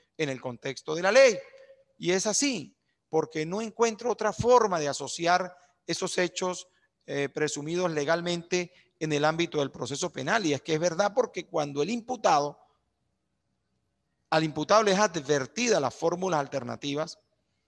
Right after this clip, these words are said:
y el procedimiento por admisión de los hechos a nivel de la audiencia preliminar,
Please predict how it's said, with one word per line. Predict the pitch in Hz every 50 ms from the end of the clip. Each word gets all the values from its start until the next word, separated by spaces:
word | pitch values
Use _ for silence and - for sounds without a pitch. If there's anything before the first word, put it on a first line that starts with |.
| _ _ _
y | - 208
el | 202 165 -
procedimiento | - 160 151 143 143 135 135 151 185 226 226 175 - -
por | - 139 131
admisión | 123 123 120 113 - 147 147
de | 156 170
los | 151 127 123
hechos | 135 147 - - 185 156 - - _ _ _ _ _ _ _ _
a | - 147 139
nivel | 135 127 127 135 135 147 156 165 180 - _ -
de | 151 147
la | 135
audiencia | 127 127 131 139 139 - 165 160
preliminar, | - 165 175 185 190 185 160 127 - - -